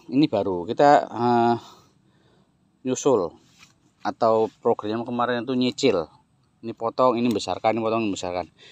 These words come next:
Jadi untuk kasus seperti ini, kalau ini kita teruskan, yang tetap membesar ini, yang lebih dominan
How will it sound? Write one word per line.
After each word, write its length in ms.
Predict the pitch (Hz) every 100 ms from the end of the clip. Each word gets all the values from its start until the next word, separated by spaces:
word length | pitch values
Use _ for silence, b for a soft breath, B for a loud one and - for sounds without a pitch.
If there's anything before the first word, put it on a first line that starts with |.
| b b
Jadi 160 | - 170
untuk 160 | 202 170
kasus 240 | 170 165
seperti 400 | 165 151 151 151
ini, 240 | 180 220 - B B B B B B _
kalau 400 | - 175 190 156
ini 320 | 143 139 135 135
kita 240 | 147 139
teruskan, 560 | 156 143 - 107 131 -
yang 240 | 143 143 147
tetap 160 | 147
membesar 400 | 151 151 - 175
ini, 320 | 160 123 107 117
yang 160 | 120
lebih 320 | 120 101 98
dominan 480 | 95 95 98 87 90